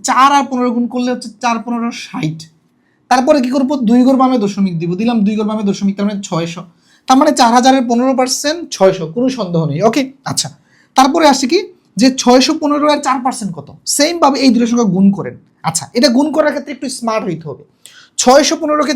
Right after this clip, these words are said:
চারবার গুণ করা, চার দিয়ে গুণ করা। তাহলে প্রথমে ছয়শো কে চার দিয়ে গুণ করেন, ছয়শো কে চার গুণ করলে চব্বিশশো, আর পনেরো কে চার গুণ করলে ষাট, মানে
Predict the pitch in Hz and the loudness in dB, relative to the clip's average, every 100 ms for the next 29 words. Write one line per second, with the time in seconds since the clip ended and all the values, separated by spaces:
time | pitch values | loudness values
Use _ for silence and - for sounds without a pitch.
0 | - 247 233 220 240 208 175 170 160 135 | -2 -2 -2 -4 -4 -4 -6 -8 -8 -10
1 | - - 220 202 233 165 156 - - _ | -12 -6 -6 -4 -6 -6 -10 -12 -20 _
2 | _ _ _ 247 302 254 202 220 _ _ | _ _ _ 4 6 6 4 -2 _ _
3 | _ _ 277 285 311 - 240 262 277 277 | _ _ 0 2 0 4 4 4 -2 -2
4 | 226 226 196 190 165 147 147 - _ 240 | -2 -2 -4 -6 -6 -8 -8 -16 _ -2
5 | 262 294 269 254 233 262 262 262 269 226 | -2 -4 -4 -4 -2 -4 -4 -4 -6 -4
6 | 233 - 262 - _ _ _ _ 202 196 | -6 -6 -8 -10 _ _ _ _ 0 2
7 | 285 320 302 277 233 269 254 254 247 - | 2 2 2 2 2 2 0 0 -4 -4
8 | 185 170 190 | -6 -6 -8